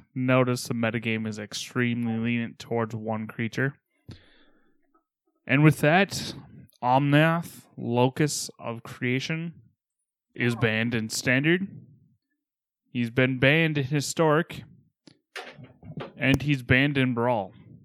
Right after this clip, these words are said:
Don't know anyone who played Brawl, but okay.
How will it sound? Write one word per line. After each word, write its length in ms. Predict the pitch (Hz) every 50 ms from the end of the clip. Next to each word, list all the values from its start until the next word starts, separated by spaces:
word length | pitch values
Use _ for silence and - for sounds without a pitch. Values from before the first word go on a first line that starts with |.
| _ _ _ _ _ _ _ _ _ _ _ _ _ _ _ _ _ _ _ _ _ _ _ _ _ _ _ _ _ _ _ _
Don't 140 | - 123 117
know 140 | 117 117 117
anyone 260 | 117 120 120 117 110
who 80 | 113
played 340 | 110 - - - 143 139 120 123
Brawl, 400 | 107 104 101 101 107 120 143 147 - -
but 240 | 135 120 - 120 143
okay. 320 | 175 185 - 233 214 185